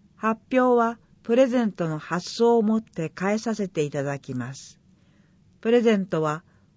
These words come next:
広報広聴課から発送予定です。お便りは広報長崎や市のホームページで紹介させていただく場合があります。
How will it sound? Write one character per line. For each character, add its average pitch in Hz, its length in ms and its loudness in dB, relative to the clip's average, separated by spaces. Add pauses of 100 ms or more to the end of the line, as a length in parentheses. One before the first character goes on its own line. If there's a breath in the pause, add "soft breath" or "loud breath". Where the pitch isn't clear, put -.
(100)
広 226 300 2
報 170 280 -2
広 208 280 2
聴 196 220 0
課 180 180 -6
か 160 140 -6
ら 131 120 -4
発 170 260 -8
送 190 320 2
予 175 180 0
定 143 280 -6
で 123 180 -8
す。 - 260 -20 (1000 soft breath)
お 190 120 -4
便 269 300 4
り 214 160 4
は 156 220 -4 (280 soft breath)
広 233 300 2
報 214 200 0
長 208 300 -2
崎 180 360 -8
や 147 220 -8 (300 soft breath)
市 - 260 -2
の 226 220 -2 (180)
ホ 233 260 4
ー 254 40 4
ム 254 160 4
ペ 233 240 2
ー 190 40 -2
ジ 151 120 -8
で 151 80 -2
紹 208 360 -2
介 214 240 -4
さ 202 140 -8
せ 180 80 -10
て 196 120 -4
い 180 60 -2
た 185 120 -4
だ 185 140 -2
く 190 160 -6
場 175 220 -4
合 175 120 -4
が 156 180 -6
あ 151 80 -4
り 131 160 -6
ま 117 160 -8
す。 - 260 -20